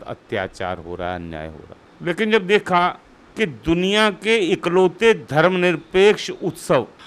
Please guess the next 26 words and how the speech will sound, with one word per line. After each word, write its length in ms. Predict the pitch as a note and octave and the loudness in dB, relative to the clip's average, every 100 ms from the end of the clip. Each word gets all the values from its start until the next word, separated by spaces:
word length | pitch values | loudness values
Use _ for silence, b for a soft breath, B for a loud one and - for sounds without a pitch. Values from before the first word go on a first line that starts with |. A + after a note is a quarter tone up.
| - | 2
हर 220 | F3+ B3 | 4 6
कौम 380 | A#3+ F#3+ F#3+ F3+ | 2 0 0 0
के 220 | D#3 F3 | 0 2
लड़का 400 | D#3 D3+ D3+ D3 | 4 2 0 0
लड़की 320 | C3+ B2+ B2+ | 0 -2 -4
मनाते 440 | A#2+ A#2+ C3 B2 C3+ | -4 -4 -4 -4 -4
हैं 100 | B2 | -2
वैलेंटाइन 720 | A#2 A#2 A#2 G2+ A2+ A#2 A2 | 0 -2 -4 -4 -4 -2 -2
डे, 380 | A#2 F#3+ G#3+ D#3 b b b - | 0 2 0 -2 b b b -6
उसका 420 | D3 C#3+ G3+ F#3 | -6 -4 0 2
कुछ 220 | E3+ E3 - | 2 -2 -6
खड़ूस 420 | A2 C3 D#3+ E3+ | -4 0 0 -2
लोग, 440 | C#3+ C#3+ E3+ D#3 G#2 b b _ - | 0 2 2 0 -4 b b _ -8
कुछ 180 | D3 C#3+ | -6 -2
बुद्धिभ्रष्ट 800 | A#2+ C#3+ B2 F3 B2+ D#3 E3 | -2 -2 0 0 2 2 2
लोग 320 | D3 D#3 F3 D3 | -2 2 2 2
विरोध 500 | C3 C#3+ E3 D3+ A#2+ | 0 0 2 0 -2
करते 340 | B2 - A#2 | -4 -4 -8
हैं। 340 | G2 F#2+ F2 - _ _ | -6 -8 -14 -20 _ _
मुझे 180 | G#2+ A#2 | -4 -2
फख्र 420 | A#2+ - D#3+ C#3+ | 0 0 0 2
है 120 | C#3 C#3+ | 2 2
अपने 280 | C3 C#3 | 0 -4
तमाम 360 | B2 C3 B2+ C3 | -6 -2 -2 -2
साथियों 540 | A2+ A2 A#2+ - C3 | -4 -4 -4 -4 -6
पर, 320 | B2 B2 B2 | -4 -4 -6